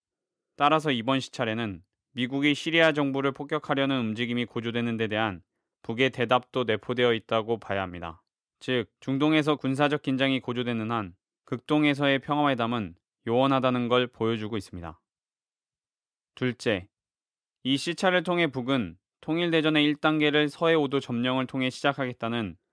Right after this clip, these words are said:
자신의 구상과 작전을 다시금 확인해 보였습니다. 이번에 시찰한 섬들 중 특히 무도에는 이천십 년 십일월 연평도 전자포격전을 벌인 북의 해안포 부대가 있음을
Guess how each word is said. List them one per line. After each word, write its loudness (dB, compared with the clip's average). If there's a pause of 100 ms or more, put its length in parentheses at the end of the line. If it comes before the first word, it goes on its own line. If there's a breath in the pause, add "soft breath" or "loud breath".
(160)
자신의 2
구상과 0
작전을 -2
다시금 -2
확인해 -2
보였습니다. -8 (600)
이번에 2
시찰한 0
섬들 -2
중 -4 (140)
특히 -2
무도에는 -2 (300)
이천십 -2
년 2
십일월 2 (120)
연평도 0
전자포격전을 -2
벌인 0 (220)
북의 2
해안포 -2
부대가 0
있음을 -4